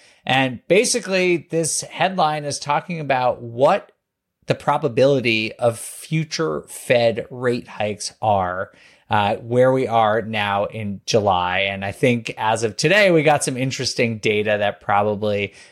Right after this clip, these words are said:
is important to this conversation. Um, just this morning, the job data came out, um, saying that there was way more jobs added in June than was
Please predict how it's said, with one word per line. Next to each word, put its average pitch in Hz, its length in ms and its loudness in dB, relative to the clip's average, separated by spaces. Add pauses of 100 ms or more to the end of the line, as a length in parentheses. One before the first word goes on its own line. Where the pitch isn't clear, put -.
(120)
is 110 260 2
important 139 560 0
to 135 80 -2
this 113 160 -2
conversation. 107 960 -2 (280)
Um, 104 380 -2
just - 320 2
this 131 220 -4
morning, 117 540 -2
the 110 160 -4
job 110 500 2
data 107 420 0
came 110 400 -2
out, 110 500 0 (140)
um, 98 540 -2
saying 110 500 -2
that 101 480 -2
there 117 140 4
was 107 180 -2
way 160 380 2
more 135 260 4
jobs 101 540 0
added 107 400 -2
in 107 200 -8
June 107 520 -6 (300)
than 120 200 2
was 110 240 0